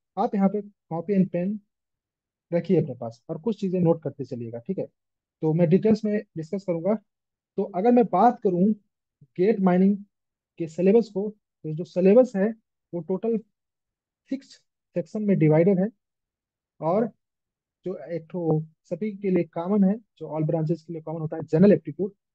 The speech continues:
वो तो है ही, ठीक है। तो total अगर आप, आप देखोगे तो six section में divided है आपका syllabus। तो पहला section यहाँ पे जो है आपका mining engineering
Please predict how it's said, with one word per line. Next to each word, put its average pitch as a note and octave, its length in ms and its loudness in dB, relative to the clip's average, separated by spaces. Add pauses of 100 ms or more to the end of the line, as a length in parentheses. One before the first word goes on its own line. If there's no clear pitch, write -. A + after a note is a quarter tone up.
वो F3 60 -8
तो F3+ 80 -6
है D3 100 -10
ही, A#2+ 60 -14
ठीक - 380 -8
है। C#3 80 -8
तो - 360 -10
total A3 300 2
अगर A#3 180 6
आप, F3+ 220 0 (100)
आप - 60 -20
देखोगे G3 440 0
तो G#3+ 120 -2
six G#3 300 -16
section F#3 240 -8
में E3+ 120 -6
divided D3+ 280 2
है D3 60 2
आपका C#3 160 -2
syllabus। B2 380 -18 (340)
तो D3+ 60 -12
पहला F#3+ 380 2
section G#3 300 -4
यहाँ F3+ 160 0
पे F3+ 100 -6
जो E3+ 120 -6
है E3+ 80 2
आपका E3 340 -4 (460)
mining F3 280 2
engineering D#3+ 380 2